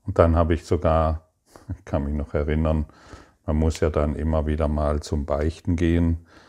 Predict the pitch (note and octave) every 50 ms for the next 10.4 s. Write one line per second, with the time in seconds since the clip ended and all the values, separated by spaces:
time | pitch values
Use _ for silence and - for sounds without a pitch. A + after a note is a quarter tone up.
0 | - - - - - _ _ _ - F#2+ F2 F2 E2+ E2+ F#2 E2+ E2 D#2 D#2 -
1 | - - F2+ F2 D#2+ F2+ D#2 D#2 D#2 - - - E2 D#2 D#2+ E2+ E2+ - - _
2 | - E2+ D#2 D2+ - - - _ - E2 D#2+ D2+ C#2+ - - - - - - E2+
3 | D#2 D#2 D2+ D2+ D#2 D#2 D#2+ D#2+ D#2 D2 D2 D#2 E2 E2 D#2+ D2+ - _ D#2 D2+
4 | D#2 D#2+ D#2+ D2+ - - _ _ _ - - - - _ - - - _ _ _
5 | _ - - - - - _ _ _ _ D2 D2+ D2+ D2 D2 C#2+ D2 C#2+ C#2 C2+
6 | - _ _ _ - _ D#2+ D2+ D2 D2 - - F2 F2+ F#2+ F2+ - - F2+ -
7 | E2 D#2+ D#2 D2+ D#2 E2 E2+ E2+ E2 E2+ E2 - F2 E2+ - - _ - _ _
8 | _ _ _ _ _ _ _ _ _ _ _ E2+ E2+ E2 E2 D#2+ D#2+ D#2 - -
9 | - F#2 E2+ E2+ E2+ - - - F2 D#2+ D#2+ D#2+ D#2+ D#2 - _ - F2+ E2 -
10 | - F2+ E2+ D#2+ D#2 D#2 C#2+ -